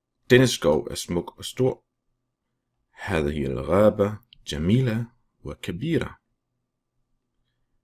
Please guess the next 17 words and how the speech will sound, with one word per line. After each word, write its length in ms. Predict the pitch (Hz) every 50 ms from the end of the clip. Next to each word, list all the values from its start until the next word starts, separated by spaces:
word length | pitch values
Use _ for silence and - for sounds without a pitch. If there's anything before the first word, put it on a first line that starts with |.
| _ _ _ _ _ _ -
Denne 160 | 76 85 87
chef 360 | - - - 80 - - - _
arbejder 300 | - - - - - -
godt. 380 | - - - 123 - - - - _ _ _ _ _ _ _ _ _ _ _ _
هذا 340 | - - 95 85 82 76 71
المدير 680 | 65 65 67 64 57 57 - 95 110 127 127 - - _ _ _ _ _ - -
يعمل 640 | 80 76 - 78 76 80 85 85 82 90 101 110 - _ _ _
جيدا. 680 | - 92 92 123 143 170 135 80 - - - - 64 - _ _ _ _ _ _ _ _ _ _ _ _ _ _ _ _ _ _ _ _ _ _ _ _ _ _ _ _ -
Dette 200 | 113 120 120 92
værelse 360 | 87 85 82 82 - - -
er 40 | 67
ikke 120 | 71 -
stort. 300 | - - 98 90 - - - _ _ _ _ _ _ _ _ _ _ _ _ _
هذه 480 | - - - 123 127 117 113 104 92
الغرفة 680 | 78 73 69 - 95 110 117 - - - 123 139 135 - _ _
ليست 640 | - 87 82 80 101 127 123 - - - 131 - - _ _ _ _
كبيرة. 500 | - 123 110 - - 123 - - -